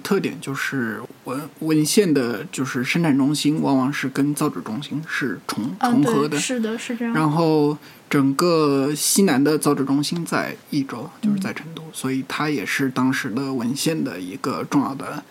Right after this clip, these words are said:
Speaker 1: 一个中心。尤其是在宋代比较有名的这个蜀版书，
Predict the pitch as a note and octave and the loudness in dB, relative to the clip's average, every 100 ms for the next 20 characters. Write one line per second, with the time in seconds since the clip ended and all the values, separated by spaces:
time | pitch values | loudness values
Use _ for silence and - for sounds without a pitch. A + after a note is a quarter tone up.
0 | - - - - - - - C3+ C#3 C3+ | -18 -20 -20 -20 -20 -20 -4 0 2 2
1 | C3+ D3+ D3+ F3+ G3 - D3+ E3+ E3+ E3+ | 2 2 2 0 -2 -2 -2 0 0 0
2 | F#3+ F3 F3+ F3+ A3 C4+ F#3+ G2 D#3+ C#3 | 2 2 4 4 6 6 6 -2 -2 -2
3 | C3+ D3 B2 B2 A#2 D3+ C#3+ C#3+ C3+ - | 0 0 0 2 0 0 0 0 0 0
4 | D3+ E3+ C#3+ - D3 | 2 2 0 -4 -6